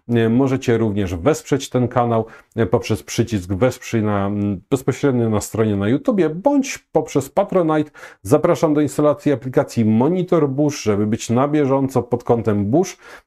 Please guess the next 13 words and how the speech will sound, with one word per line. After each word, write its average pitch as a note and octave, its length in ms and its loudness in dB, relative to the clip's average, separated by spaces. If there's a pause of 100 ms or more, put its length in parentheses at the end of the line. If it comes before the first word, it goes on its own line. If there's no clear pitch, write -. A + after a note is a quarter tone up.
(100)
e, A2 100 4
żeby G#2+ 160 4
być G2 220 -4
ostrzeganym A#2+ 680 0
przed G2+ 200 -2
burzami A2+ 560 0
i G#2 40 -2
zapraszam G#2+ 640 -2
na A2+ 120 0
stronę G2+ 440 -4
obserwatorzy G2 720 -4
kropka - 340 -2
info, F3 380 0